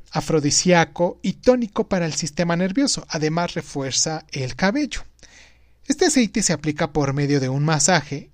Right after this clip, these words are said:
y también se vierte y se diluye en agua de la tina para que penetre en todo el organismo. Su uso excesivo puede causar dolores de cabeza y náusea,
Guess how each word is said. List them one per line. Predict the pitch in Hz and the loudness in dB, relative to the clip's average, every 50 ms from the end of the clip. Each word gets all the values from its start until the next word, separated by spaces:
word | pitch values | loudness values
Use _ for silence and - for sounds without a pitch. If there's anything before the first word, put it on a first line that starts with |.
| _ _ | _ _
y | - - 185 | -10 -8 -4
también | - 202 190 190 180 214 226 226 | -2 0 0 2 0 0 -2 0
se | 190 - - 214 202 185 165 | 0 0 0 0 0 0 -2
vierte | 127 139 170 175 180 175 175 165 151 - - 196 | -2 -2 0 2 2 2 2 0 -2 -2 -2 -2
y | 185 | -2
se | - - 160 151 | 0 0 -2 0
diluye | 143 143 143 151 151 151 160 165 165 151 160 170 165 147 139 | 0 0 0 0 0 0 0 -2 -2 0 -2 -2 -2 -2 -2
en | 139 147 160 165 | -2 -2 -2 -2
agua | 165 160 160 160 143 160 160 151 | 0 0 -2 -2 -2 -2 -2 -2
de | 143 139 | -2 -4
la | 135 135 | -6 -6
tina | - - 165 156 147 151 151 | -6 -6 -4 -4 -4 -4 -4
para | - 147 131 123 120 - | -4 -4 -6 -6 -8 -10
que | - 131 120 | -12 -12 -10
penetre | 123 - 147 143 151 160 156 151 165 151 | -6 -4 -2 -2 -2 -4 -4 -6 -6 -6
en | 143 139 | -6 -6
todo | - - - 208 202 208 202 165 170 160 160 | -8 -4 -2 0 0 0 0 -2 -2 -2 -2
el | 160 160 | -2 -2
organismo. | 170 165 175 190 214 269 262 - - 135 110 - - - _ - - - - _ _ _ _ _ _ - _ _ | -2 -2 -2 -2 -2 -2 -2 -4 -6 -8 -10 -12 -16 -20 _ -20 -20 -20 -20 _ _ _ _ _ _ -20 _ _
Su | - - - 247 269 | -2 2 4 6 6
uso | 277 - - 330 | 6 6 4 2
excesivo | 277 - - 208 - - 196 156 143 151 160 | 2 2 2 2 2 0 0 2 2 2 0
puede | 156 - 170 175 175 175 | 0 0 0 2 2 0
causar | - - 151 143 139 - - 156 151 151 156 151 147 | 0 -2 -2 0 0 2 2 4 4 4 2 2 0
dolores | 139 135 131 135 139 135 123 | 0 0 0 -2 -2 -4 -6
de | 123 | -8
cabeza | 123 - 117 113 120 127 123 - - 175 175 | -10 -10 -12 -10 -8 -4 -4 -4 -2 -2 -4
y | 165 | -4
náusea, | 165 202 240 285 240 - - 127 - - | -4 -4 -4 -4 -4 -4 -4 -6 -8 -18